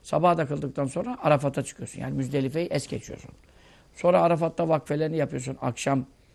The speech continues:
namazına güneş batana kadar. Güneş battıktan sonra ifaza yapıyorsun. ثُمَّ اَفِيضُوا مِنْ حَيْثُ أَفَاضَ النَّاسِ. Bakara suresinde ne buyuruyor? İnsanların indiği yerden siz de,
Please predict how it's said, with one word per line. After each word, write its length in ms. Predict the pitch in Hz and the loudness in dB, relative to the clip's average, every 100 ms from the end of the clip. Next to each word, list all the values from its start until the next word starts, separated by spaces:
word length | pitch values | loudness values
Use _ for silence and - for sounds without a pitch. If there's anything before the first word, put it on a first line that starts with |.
| _ _ - | _ _ -4
namazına 420 | 127 131 127 123 120 | 0 2 0 -4 -8
güneş 320 | - 127 117 | -4 -4 -2
batana 280 | 120 123 131 | -4 -4 -6
kadar. 320 | 131 - 190 - _ _ _ | -8 -6 -6 -8 _ _ _
Güneş 360 | - 175 190 - | -2 0 0 2
battıktan 480 | 151 - - 147 139 | 0 -2 -8 -4 -4
sonra 360 | - - 247 - - | -4 -6 -6 -8 -6
ifaza 400 | 131 143 143 135 | 2 4 4 2
yapıyorsun. 440 | 135 - - - | -2 -8 -10 -4
ثُمَّ 240 | 151 151 127 | -2 0 0
اَفِيضُوا 600 | - - 143 156 185 175 | -2 -6 0 2 2 0
مِنْ 20 | |
حَيْثُ 300 | - - - | -2 -4 -4
أَفَاضَ 320 | - - 127 | -8 -8 -6
النَّاسِ. 520 | 131 127 131 - 254 - - _ _ _ _ - | -6 -6 -2 -2 -2 -8 -20 _ _ _ _ -6
Bakara 300 | 127 143 135 | -4 0 0
suresinde 480 | 120 131 127 - 151 | -2 -4 -6 -6 -4
ne 160 | 151 - | -2 -2
buyuruyor? 220 | - - | -4 -4
İnsanların 520 | 135 143 156 156 156 | -2 -2 0 0 -2
indiği 360 | 143 139 135 147 | -2 -2 0 0
yerden 420 | 139 127 175 214 - _ | 0 0 -2 -2 -10 _
siz 260 | - 147 160 | -10 -6 -2
de, 160 | 170 | -2